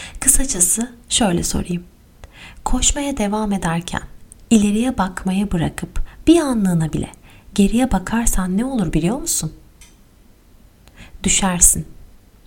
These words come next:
Hem de öyle böyle değil. O koştuğun hız kadar da değil. Geriye bakış hızın da eklenir o düşüşüne. Bakışını önündeki işten kaldırıp geriye çevirmenin bedeli de eklenir.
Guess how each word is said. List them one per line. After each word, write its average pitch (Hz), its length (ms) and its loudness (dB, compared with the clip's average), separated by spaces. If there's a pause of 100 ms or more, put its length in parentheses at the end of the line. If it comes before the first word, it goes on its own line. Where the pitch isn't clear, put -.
(600)
Hem 262 300 2
de 170 160 -6
öyle 185 360 0
böyle 147 360 -2
değil. 131 300 -4 (720)
O 269 140 2
koştuğun 247 580 0
hız 269 280 -2
kadar 185 460 0
da 170 140 -2
değil. - 240 -4 (580)
Geriye 196 420 6
bakış 208 360 0
hızın 190 300 2
da - 60 -2
eklenir 170 460 -2
o 170 160 0
düşüşüne. 170 500 -2 (760)
Bakışını 220 600 0 (240)
önündeki 202 500 0
işten 190 480 -2
kaldırıp 180 580 -2
geriye 185 320 2
çevirmenin 180 760 0
bedeli 170 380 2
de 190 80 0
eklenir. - 600 -6